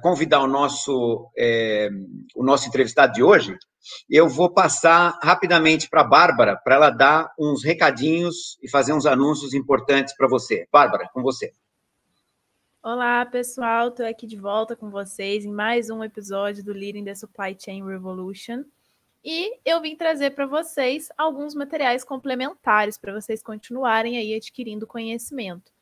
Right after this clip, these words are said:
Speaker 2: Se vocês acessarem esse Q R Code na tela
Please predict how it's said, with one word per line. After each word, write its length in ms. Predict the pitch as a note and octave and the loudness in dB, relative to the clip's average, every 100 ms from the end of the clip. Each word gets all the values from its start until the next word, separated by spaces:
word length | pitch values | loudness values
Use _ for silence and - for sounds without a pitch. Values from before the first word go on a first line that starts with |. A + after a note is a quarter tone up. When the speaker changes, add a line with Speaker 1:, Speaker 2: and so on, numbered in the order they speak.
| _ _ _ _ | _ _ _ _
Speaker 2:
Se 180 | - D#4+ | -10 -6
vocês 320 | F4 D#4 D4 | -6 -6 -8
acessarem 680 | D#4 D4+ D4+ A#3+ A#3+ A#3+ | -4 -4 0 2 4 2
esse 140 | B3 B3 | -4 -4
Q 120 | B3 | -4
R 180 | A#3+ B3 | -4 -6
Code 400 | - A3 A#3 A#3 | -6 -4 -4 -4
na 180 | A#3 B3 | -4 -6
tela 480 | - F#3+ G3 G3+ | -6 -4 -4 -6